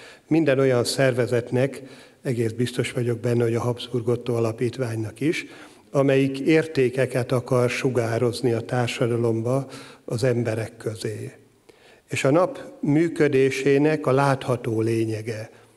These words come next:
a sugárzás. Az a sugármennyiség, ami eléri a Földet, teszi lehetővé a felmelegedést és biztosítja az életet,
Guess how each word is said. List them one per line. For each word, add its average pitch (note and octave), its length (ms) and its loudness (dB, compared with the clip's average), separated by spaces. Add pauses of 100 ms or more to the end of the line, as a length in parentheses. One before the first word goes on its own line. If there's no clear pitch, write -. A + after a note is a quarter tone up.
(120)
a C3+ 80 -6
sugárzás. A#2 1000 -4 (760)
Az B2+ 140 0
a C#3 60 4
sugármennyiség, B2+ 960 2
ami B2+ 220 4
eléri B2+ 380 4
a A#2+ 80 2
Földet, A#2+ 640 -2
teszi B2 340 0
lehetővé A#2+ 640 0
a A2+ 140 -8 (280)
felmelegedést A2+ 1080 0
és A2+ 120 -2
biztosítja B2 720 -2
az A2 120 -6
életet, A#2 640 -2